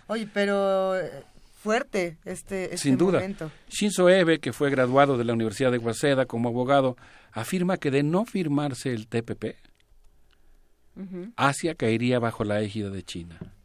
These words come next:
Speaker 2: ¿Y qué creen? Pues resulta que, eh, China Daily publicó un cartón de Peter Espina en el que un barco llamado apec, repleto de contenedores,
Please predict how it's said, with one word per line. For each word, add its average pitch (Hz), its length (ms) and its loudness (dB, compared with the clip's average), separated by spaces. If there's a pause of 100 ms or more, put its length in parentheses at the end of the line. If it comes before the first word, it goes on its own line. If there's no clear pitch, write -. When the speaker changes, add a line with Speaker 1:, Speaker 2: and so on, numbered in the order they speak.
(800)
Speaker 2:
¿Y 127 80 -6
qué 165 160 -4
creen? 208 360 0
Pues 160 160 -4
resulta 175 420 -4
que, 131 420 -4 (920)
eh, 117 460 0 (720)
China 196 300 2
Daily 170 280 4
publicó 139 400 -2
un 151 80 0
cartón 143 380 -2
de 123 100 -2
Peter 151 300 -2
Espina 120 540 -2 (580)
en 123 140 -2
el 123 100 -4
que 147 140 -2
un 156 120 0
barco 139 360 2
llamado 120 480 0
apec, 113 520 -2 (600)
repleto 135 580 -4
de 123 120 -6
contenedores, 120 840 -4